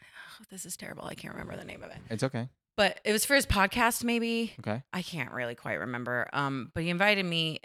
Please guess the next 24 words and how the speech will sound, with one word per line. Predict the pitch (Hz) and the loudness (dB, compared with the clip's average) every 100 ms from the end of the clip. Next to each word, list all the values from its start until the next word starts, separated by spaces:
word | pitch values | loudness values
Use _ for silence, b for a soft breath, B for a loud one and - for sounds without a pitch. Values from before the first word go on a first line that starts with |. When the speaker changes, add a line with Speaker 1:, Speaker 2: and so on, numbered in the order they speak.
| - | -6
Speaker 1:
and | 160 | 0
they | 156 | 0
were | 151 | 2
gonna | 156 | -2
show, | 156 - 151 147 | -2 -2 -2 -2
like, | 143 - _ _ _ _ - | -4 -8 _ _ _ _ -12
the | 170 | -10
pilot | 170 156 156 | -2 0 0
or | 151 | 0
something, | 147 151 147 151 143 139 - | -2 -6 -6 -6 -6 -6 -8
and | 151 147 | -8 -4
Aaron | 165 175 175 165 | 2 2 2 0
was | 160 | -2
out | 156 | -2
of | 147 | -4
town, | - 175 156 135 | -4 0 2 2
so | - 165 143 - | -4 -4 -2 -2
I | 151 | -2
would | 147 | -2
have | 151 | -2
had | 147 | -4
to | 139 | -2
go | 143 | -4
on, | 131 135 139 | -4 -6 -8